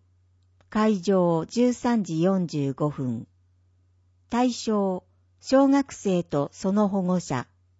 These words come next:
定員五組、申し込み順。内容、自分だけの図書館マップ作りと、マップを使ったレファレンスゲーム。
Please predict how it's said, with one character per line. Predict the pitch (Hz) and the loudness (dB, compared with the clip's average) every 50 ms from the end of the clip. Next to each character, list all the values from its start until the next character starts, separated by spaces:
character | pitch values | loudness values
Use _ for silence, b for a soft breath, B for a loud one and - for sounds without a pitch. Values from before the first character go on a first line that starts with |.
| _ _ _ _ _ _ _ _ _ _ _ _ - | _ _ _ _ _ _ _ _ _ _ _ _ 0
定 | 247 254 254 254 247 | 2 4 4 4 4
員 | 233 220 214 208 190 185 185 - - | 4 2 0 0 -2 -4 -8 -12 -4
五 | _ - - - | _ 2 2 2
組、 | - 196 156 143 131 120 - - _ _ _ _ _ _ _ | 2 -2 -2 0 -2 -4 -6 -10 _ _ _ _ _ _ _
申 | - 185 185 185 | 0 2 2 2
し | 175 - - - | 0 -4 -10 -4
込 | - 180 | -4 -2
み | 170 165 160 | -2 -2 -4
順。 | 143 - 147 143 139 127 120 - - _ _ _ _ _ _ _ _ _ _ _ _ _ _ _ _ _ _ _ _ _ - | -4 -4 -4 -2 -2 -4 -6 -8 -14 _ _ _ _ _ _ _ _ _ _ _ _ _ _ _ _ _ _ _ _ _ -2
内 | 208 214 233 233 226 220 | 0 2 2 2 2 2
容、 | 208 202 196 190 185 180 170 - - _ _ _ _ _ _ _ _ _ _ _ | 4 4 4 4 4 2 0 -2 -6 _ _ _ _ _ _ _ _ _ _ _
自 | - 196 202 | -2 0 2
分 | 208 277 294 285 | 4 4 4 4
だ | 277 294 285 | 4 0 0
け | - 285 277 | 0 0 2
の | 226 190 180 | 2 0 0
図 | - 160 160 | -2 -4 0
書 | - 233 220 | 0 -2 0
館 | - 240 226 | 2 0 2
マ | 220 214 208 208 208 | 2 2 2 0 0
ッ | 208 - _ | -2 -4 _
プ | 190 185 | -4 -2
作 | 160 185 180 - - 170 | -2 -2 -4 -4 -4 -4
り | 147 139 - | -4 -4 -6
と、 | - - 127 120 - - _ _ _ _ _ _ _ | -4 -4 -4 -4 -4 -8 _ _ _ _ _ _ _
マ | 214 247 277 | -2 -2 -2
ッ | - _ _ | -2 _ _
プ | - 208 202 180 | -2 0 0 0
を | 170 | 0
使 | - - - - 165 151 | -2 -8 -10 -6 -6 -6
っ | 151 - _ _ | -6 -8 _ _
た | 147 139 139 | -6 -6 -2
レ | 139 143 | -2 -4
フ | 160 - 220 | -2 0 0
ァ | 226 | 0
レ | 226 220 220 | 2 0 0
ン | 214 | -2
ス | 196 - - 196 | -4 -6 -8 -4
ゲ | 147 185 180 175 156 | 0 0 2 2 2
ー | 143 | 0
ム。 | 127 120 135 - | -2 -4 -6 -8